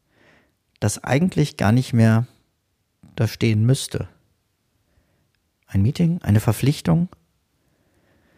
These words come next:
Vielleicht einfach zu viele Dinge auf einmal, sodass du abwägen musst?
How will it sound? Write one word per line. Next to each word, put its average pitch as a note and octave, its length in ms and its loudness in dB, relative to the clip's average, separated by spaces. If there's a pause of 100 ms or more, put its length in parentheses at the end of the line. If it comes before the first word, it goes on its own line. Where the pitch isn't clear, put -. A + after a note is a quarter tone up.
(260)
Vielleicht - 360 0
einfach A2+ 380 0
zu - 360 -2
viele C#3+ 420 0
Dinge C3 320 -2
auf A2+ 220 -2
einmal, B2+ 520 4
sodass A#2 280 2
du - 100 -8
abwägen C3+ 500 0
musst? C#3 380 -2